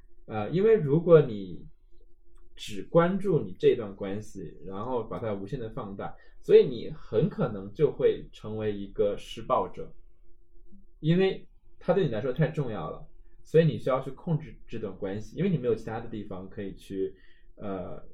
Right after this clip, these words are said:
去，去社交，可以去建立连接，所以说你就会想要去控制对方，然后去，呃，搜查对方的信件，那在我们现在看就是搜查对方的手机，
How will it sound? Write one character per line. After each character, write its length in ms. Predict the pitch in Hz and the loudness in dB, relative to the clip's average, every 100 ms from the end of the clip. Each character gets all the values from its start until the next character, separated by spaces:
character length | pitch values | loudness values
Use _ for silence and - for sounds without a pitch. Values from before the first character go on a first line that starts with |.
| - - - | -16 -18 -12
去， 140 | - | -10
去 180 | 127 131 | -8 -6
社 300 | - 127 98 | 6 6 6
交， 240 | 104 95 - | -2 -6 -8
可 140 | - | -6
以 60 | 117 | -6
去 180 | 139 - | -6 -10
建 300 | - 160 143 | -6 0 0
立 80 | |
连 320 | 113 92 98 143 | 0 -8 -8 -8
接， 260 | - - - - - - | -8 -8 -10 -12 -14 -14
所 160 | - 170 | -2 2
以 60 | |
说 320 | 156 160 156 156 | 6 10 8 8
你 140 | 110 | 0
就 120 | 123 | 2
会 100 | 139 | 2
想 200 | 139 101 | 2 -4
要 60 | 101 | -8
去 120 | 123 | -8
控 220 | - 156 | -2 -2
制 100 | 120 | 0
对 160 | 110 101 | -2 -2
方， 340 | - 98 98 - - - | -4 -10 -10 -12 -18 -14
然 200 | 107 101 | -8 -6
后 260 | 120 113 110 | 0 2 0
去， 580 | 110 120 113 107 98 - | -4 -6 0 2 2 0
呃， 260 | 87 87 - | -10 -10 -4
搜 240 | - 147 | 6 6
查 140 | 135 | 6
对 120 | 127 127 | -2 -4
方 140 | 120 | -4
的 80 | 127 | -6
信 340 | - 175 107 | -6 -6 -6
件， 200 | 104 101 | -6 -6
那 100 | 104 104 | -6 0
在 180 | 123 | 0
我 40 | 95 | 0
们 140 | 95 | -8
现 100 | 113 | -8
在 80 | 110 | -8
看 160 | 98 95 | -8 -8
就 80 | |
是 140 | 98 98 | -6 -4
搜 100 | 110 | -4
查 60 | |
对 140 | 104 107 | -4 -4
方 100 | 104 | -6
的 60 | |
手 180 | 107 - | -10 -14
机， 400 | - 107 107 110 | -12 -10 -10 -10